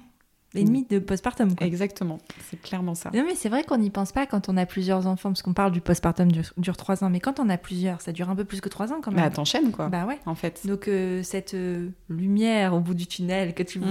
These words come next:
Speaker 2: Mm.
Speaker 1: en ce moment, ça met vachement plus de temps à arriver. Moi, je l'ai ressenti, ça. Tu vois, j'ai une enfant, mais je l'ai ressenti au bout de,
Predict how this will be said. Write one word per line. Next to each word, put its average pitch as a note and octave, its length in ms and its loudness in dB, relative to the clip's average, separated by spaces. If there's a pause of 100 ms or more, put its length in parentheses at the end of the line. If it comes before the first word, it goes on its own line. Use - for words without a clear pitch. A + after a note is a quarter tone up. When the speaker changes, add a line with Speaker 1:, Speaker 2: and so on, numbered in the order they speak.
Speaker 2:
Mm. - 40 2
Speaker 1:
en F#3+ 40 2
ce F#3+ 140 -4
moment, A#3+ 180 0
ça G#3 180 -4
met F3+ 140 0
vachement G3 380 -4
plus F3+ 260 -10
de F3 100 -6
temps F3+ 220 -10 (540)
à F3+ 80 -4
arriver. F3+ 200 0
Moi, G#3+ 160 4
je - 100 -6
l'ai G3+ 60 0
ressenti, - 420 -6
ça. F3 280 -8
Tu - 100 -14
vois, G#3+ 60 -6
j'ai G3 240 -8
une G3+ 140 0
enfant, A3 280 -6
mais F#3 120 0
je D#3 40 -8
l'ai E3+ 80 -6
ressenti F#3 460 -8
au F#3+ 40 -4
bout F3+ 140 -4
de, F3+ 380 -4